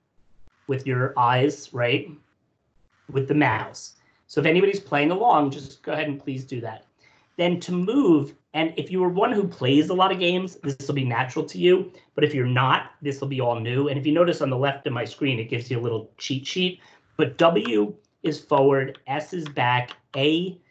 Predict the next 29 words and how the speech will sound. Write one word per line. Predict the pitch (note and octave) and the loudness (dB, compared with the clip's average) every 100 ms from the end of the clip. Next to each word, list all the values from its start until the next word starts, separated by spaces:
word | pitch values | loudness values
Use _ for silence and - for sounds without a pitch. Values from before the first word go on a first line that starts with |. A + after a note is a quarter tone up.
| _ _ - - D3 | _ _ -20 -10 -4
and | C#3+ C3 | -2 -2
D | C#3 C3 | -2 0
are | B2+ | 0
left | A#2+ A#2+ - | -2 -4 -6
and | A#2 | -6
right. | A#2+ A2 - - _ _ _ _ _ - - _ - | -4 -4 -6 -14 _ _ _ _ _ -20 -20 _ -12
Now, | - D#3 D3+ D3 - | -2 2 4 2 -2
left | D3+ G#3 - | -2 -2 -2
and | G3 | -4
right, | F3+ E3+ E3+ | -2 -4 -2
in | C#3+ | -2
this | D3 | -2
case, | - C3 B2+ | -4 -6 -4
it's | A#2 - - - - | -10 -14 -20 -20 -4
doing | D3+ D3 | -2 0
something | D3 D3 | -2 -4
called | B2+ A#2 | -2 -4
strafing, | - - - A#2+ A#2 C3 B2+ C#3 C#3 C#3 - | -6 -14 -12 -6 -2 -2 2 4 4 2 -2
which | - | -8
is | A#2+ | -6
just, | - C#3+ - - _ _ _ _ - _ | 0 0 0 -10 _ _ _ _ -20 _
I'm | C3+ B2+ | -2 -2
still, | - E3 D#3+ D3 - | 0 4 4 4 0
it's | - | -2
like | C#3+ | 0
I'm | C3 A#2+ | 0 -2
walking, | B2+ B2 A#2 A2 - _ _ | -2 -2 -6 -8 -14 _ _
you | C#3 | -6
know, | B2+ A2+ | -4 -6